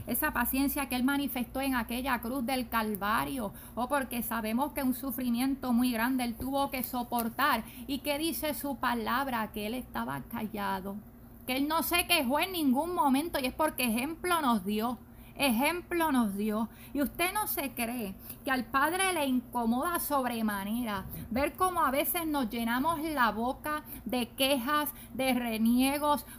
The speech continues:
cuando su Hijo padeció mucho más y no abrió su boca, dice su palabra. Hermanos, esto es de, de, de pensar, esto es más profundo de lo que hasta ahora habíamos pensado o de lo que hasta ahora habíamos entendido.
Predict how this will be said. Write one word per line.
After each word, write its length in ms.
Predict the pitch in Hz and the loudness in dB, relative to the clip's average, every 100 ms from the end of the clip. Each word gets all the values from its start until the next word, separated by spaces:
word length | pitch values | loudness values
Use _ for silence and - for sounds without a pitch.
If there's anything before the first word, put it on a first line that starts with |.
| - | 6
cuando 480 | 302 285 285 311 285 | 8 8 8 6 6
su 260 | - 277 | 2 0
Hijo 460 | 302 415 392 415 - | 2 2 4 2 4
padeció 640 | 320 285 269 - 294 330 | 2 2 -2 -2 2 2
mucho 420 | 330 349 - 294 | 2 -4 2 4
más 380 | 247 254 320 330 - - | 4 4 4 2 -6 -4
y 200 | 320 285 | -2 0
no 280 | 262 302 370 | 0 0 0
abrió 460 | 320 247 269 330 | -2 -4 -4 -4
su 240 | 339 339 277 | -4 -4 0
boca, 400 | 285 330 311 269 | 2 2 0 0
dice 340 | 311 - 311 | 0 0 0
su 260 | - 294 247 | 0 -2 0
palabra. 720 | 254 240 240 277 233 208 202 - - | 2 2 4 2 2 0 -2 -6 -10
Hermanos, 680 | - 254 247 277 294 226 214 - - - | -2 2 4 4 4 2 0 -6 -6 0
esto 480 | 302 - 320 285 | 0 0 -2 -2
es 260 | 254 311 247 | 0 -2 -2
de, 220 | 285 240 | -2 -2
de, 200 | 220 - | -4 -4
de 160 | 220 240 | -4 -4
pensar, 560 | - 233 220 - 262 247 | -2 -2 0 0 -2 -2
esto 240 | 240 302 | -2 0
es 80 | 311 | 0
más 240 | 311 339 - - | 2 0 -2 0
profundo 1000 | 320 262 - 294 349 381 381 285 196 - 247 | 2 2 -2 -2 -2 -4 -2 0 0 -2 -10
de 160 | 220 262 | -2 -2
lo 160 | 254 247 | 0 0
que 80 | |
hasta 300 | 247 - 240 | -2 0 2
ahora 380 | 233 233 302 294 | 2 2 2 2
habíamos 520 | 233 277 320 269 226 - | 2 0 0 2 0 -2
pensado 800 | 226 208 196 - 240 285 285 - | -4 -4 -4 -2 0 0 0 0
o 140 | 262 | 0
de 120 | 233 | 0
lo 120 | 226 | 0
que 60 | 226 | -2
hasta 240 | 214 - | -6 -2
ahora 260 | 226 240 277 | -2 0 0
habíamos 500 | 240 277 294 247 233 | -2 0 2 2 2
entendido. 960 | 220 208 - 220 208 208 247 254 214 | 0 -2 -2 -2 0 0 0 0 -2